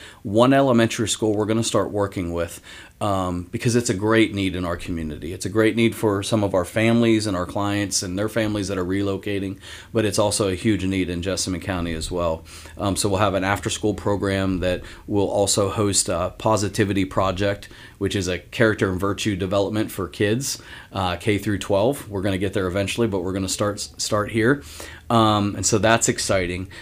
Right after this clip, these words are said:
Um, so there's the education side. We're also looking to eventually start out of there,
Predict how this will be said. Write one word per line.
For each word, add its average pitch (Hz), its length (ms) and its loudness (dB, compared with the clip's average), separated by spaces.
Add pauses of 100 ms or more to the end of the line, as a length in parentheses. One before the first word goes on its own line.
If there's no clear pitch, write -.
(180)
Um, 101 320 0
so 113 160 2
there's 107 220 4
the 110 140 2
education 104 640 0
side. 95 320 0
We're 113 140 4
also 143 280 6
looking 151 400 4
to 123 200 6
eventually 113 400 2
start 107 260 2
out 107 160 4
of 107 120 0
there, 107 260 4